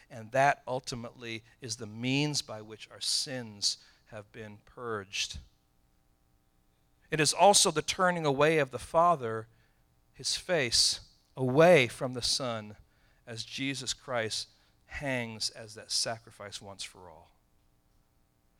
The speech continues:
So Jesus takes upon himself the, the wrath of the Father so that we don't have to.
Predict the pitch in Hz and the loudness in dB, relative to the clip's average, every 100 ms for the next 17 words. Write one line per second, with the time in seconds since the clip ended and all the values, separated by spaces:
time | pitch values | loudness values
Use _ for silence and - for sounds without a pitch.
0 | _ - 110 - 160 147 135 151 131 135 | _ -12 -8 -6 -6 -6 -8 -10 -10 0
1 | - 131 131 131 - 117 110 - 110 - | 2 2 -2 -4 -2 -2 -2 -8 -20 -20
2 | _ 104 101 110 123 135 131 - 101 98 | _ -16 0 0 0 -6 -20 -10 -10 -8
3 | 95 98 92 101 104 107 104 104 98 90 | -10 -10 -14 -16 -12 -12 -12 -14 -20 -20
4 | - | -20